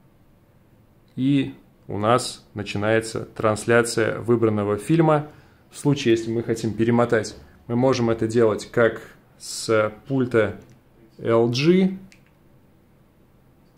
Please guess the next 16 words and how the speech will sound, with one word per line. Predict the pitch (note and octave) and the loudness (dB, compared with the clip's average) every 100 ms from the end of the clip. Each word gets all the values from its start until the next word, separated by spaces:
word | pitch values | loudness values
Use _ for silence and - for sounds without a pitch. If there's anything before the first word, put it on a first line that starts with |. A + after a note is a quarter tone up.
| _ | _
так | B2+ B2 A#2+ | 0 0 0
и | A2+ | -2
с | - - - - _ _ | -2 -6 -10 -20 _ _
пульта, | C3+ C3 A#2 A2+ G2+ - - _ - _ _ _ _ _ | -4 -2 0 0 0 -6 -20 _ -20 _ _ _ _ _
собственно | - A#2 A2+ A2+ A2 | -8 -8 -6 -6 0
говоря, | A2 A2+ A2 G2+ - - - - - _ - | 2 4 2 -2 -10 -20 -20 -20 -20 _ -14
а, | A#2 A2 G#2+ A2 - | -6 0 0 0 -4
в | A2 | -4
виде | B2 A#2 G#2+ | 0 0 0
планшета, | - A#2 B2 - F3+ F3+ D3 | 2 2 2 4 6 6 4
вот | B2 A2 | 0 2
здесь | A#2+ A#2+ - | 4 4 2
вот | G#2+ | -4
в | A2 | -2
этом | G#2+ G#2+ | -2 -2
меню. | A2 A2+ A2 G#2+ | 0 0 0 -4